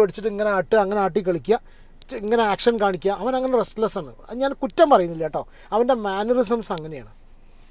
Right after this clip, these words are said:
അപ്പോൾ ഇങ്ങനെ ഇവൻ റെസ്റ്റ്ലെസ് ആയിട്ട് അനീഷ് പറയുന്നു, ഇന്നലത്തെ ഒരു ഇൻസിഡന്റ് ഉണ്ടല്ലോ, അവൻ മാറിയിരിക്കേണ്ട ഒരു സിറ്റുവേഷൻ വന്നു, അടുത്ത് കഥ പറയുന്നു. അതായത് ടാസ്ക്, വളരെ ഗൗരവകരമായിട്ടൊരു ടാസ്ക് നടക്കുമ്പോൾ ടാസ്കിനെ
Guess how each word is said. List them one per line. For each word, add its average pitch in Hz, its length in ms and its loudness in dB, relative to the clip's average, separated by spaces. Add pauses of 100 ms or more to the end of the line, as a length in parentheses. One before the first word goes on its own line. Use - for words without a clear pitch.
(260)
അപ്പോൾ 302 180 0
ഇങ്ങനെ 359 280 4
ഇവൻ 269 140 10 (340)
റെസ്റ്റ്ലെസ് 247 400 4
ആയിട്ട് 208 240 4 (240)
അനീഷ് 226 300 0
പറയുന്നു, 208 200 2 (120)
ഇന്നലത്തെ 262 320 4 (280)
ഒരു 240 100 -4 (180)
ഇൻസിഡന്റ് 220 360 -4
ഉണ്ടല്ലോ, 190 220 -2
അവൻ 190 180 -2
മാറിയിരിക്കേണ്ട 196 560 0
ഒരു 185 80 -6 (340)
സിറ്റുവേഷൻ 185 440 0
വന്നു, 151 140 -14 (160)
അടുത്ത് 190 280 -2
കഥ 185 220 2
പറയുന്നു. 175 220 0
അതായത് 254 200 2 (340)
ടാസ്ക്, 285 480 6 (140)
വളരെ 269 280 6 (100)
ഗൗരവകരമായിട്ടൊരു 220 1000 6
ടാസ്ക് 220 380 0
നടക്കുമ്പോൾ 151 340 -4
ടാസ്കിനെ 190 440 -4